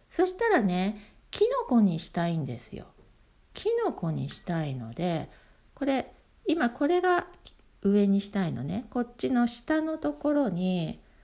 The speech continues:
ちょっと今から掘るキノコの、なんていうの、こう、えっと、傘じゃないところ、なんていうんだっけ、ああいうの。この棒みたいになってるところの大きさを今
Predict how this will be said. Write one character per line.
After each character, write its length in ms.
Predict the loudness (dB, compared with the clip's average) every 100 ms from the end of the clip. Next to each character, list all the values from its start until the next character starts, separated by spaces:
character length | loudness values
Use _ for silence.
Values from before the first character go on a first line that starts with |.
| _ _ _ _ _ -8
ち 80 |
ょ 20 | -8
っ 20 |
と 180 | -4 -2
今 300 | 0 2 0
か 200 | -2 -6
ら 140 | -6
掘 280 | -6 -6 -4
る 540 | -2 -2 -2 -4 -8 -16 -20 -8
キ 140 | -2
ノ 180 | 2 2
コ 200 | 0 -6
の、 200 | -6 -6
な 220 | -4 -2
ん 60 | -2
て 200 | -4 -10
い 40 |
う 60 | -10
の、 160 | -12 -14
こ 340 | -12 -12 -12 -16 -20 -20 -20 -20 -20 -20 -20 _ -14
う、 20 |
え 60 | -14
っ 60 | -14
と、 220 | -12 -12 -14 -20 _ _ _ _
傘 340 | -16 -8 -4 -4
じ 80 |
ゃ 60 | -4
な 200 | -6 -8
い 80 | -10
と 120 | -14
こ 180 | -16 -18
ろ、 60 | -18 -20 -6
な 160 | -2 -2
ん 60 |
て 120 | -4
い 40 | -8
う 20 |
ん 60 | -10
だ 80 |
っ 40 | -14 -20
け、 160 | -20 -20 -20
あ 80 | -16
あ 80 | -14
い 100 | -14
う 120 | -16
の。 60 | -18 -20 -20 -20 -20 -20 -20 _
こ 100 | -12
の 200 | -10 -10 -14 -20 -10
棒 260 | -2 2 2
み 120 | 2
た 200 | 0 -6
い 40 | -6
に 120 | -8
な 140 | -8
っ 20 |
て 200 | -8 -10
る 120 | -10 -10
と 160 | -10
こ 160 | -6 -4
ろ 100 | 0
の 280 | 0 0 -2
大 60 |
き 100 | -4
さ 180 | -4 -2
を 140 | 0 -2
今 280 | -4 -8